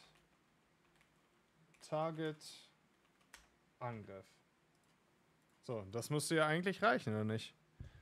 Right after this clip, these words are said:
So. Okay. Kidney.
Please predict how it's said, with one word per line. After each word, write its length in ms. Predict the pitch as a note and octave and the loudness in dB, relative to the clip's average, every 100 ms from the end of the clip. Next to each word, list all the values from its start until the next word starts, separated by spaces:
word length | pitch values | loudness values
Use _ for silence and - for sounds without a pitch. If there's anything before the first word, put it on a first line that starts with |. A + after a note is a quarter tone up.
| _ | _
So. 340 | - A#2+ A2 G2+ _ _ _ _ | -10 -6 -6 -8 _ _ _ _
Okay. 340 | - A2+ F3 A3+ - _ _ _ _ _ - | -2 2 2 0 -10 _ _ _ _ _ -8
Kidney. 540 | - E3 F#3 G#3 C#4+ | -2 -2 0 -2 -2